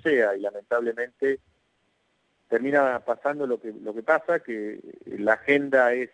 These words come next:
qué dirigente se peleó con quién, o, o, o algún exabrupto de, del presidente, que tiene una imagen lamentablemente cada vez más, eh, condicionada por,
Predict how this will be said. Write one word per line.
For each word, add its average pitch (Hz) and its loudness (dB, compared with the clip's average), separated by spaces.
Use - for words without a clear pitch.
qué 131 -4
dirigente 127 -10
se 117 -14
peleó 117 -8
con 117 -6
quién, 165 -2
o, 120 -2
o, 104 -6
o 107 -6
algún 127 -8
exabrupto 123 -4
de, 107 -4
del 104 -8
presidente, 147 -2
que 101 -6
tiene 120 -2
una 117 0
imagen 120 0
lamentablemente 110 0
cada 110 2
vez 110 2
más, 110 -6
eh, 110 -8
condicionada 123 4
por, 104 -10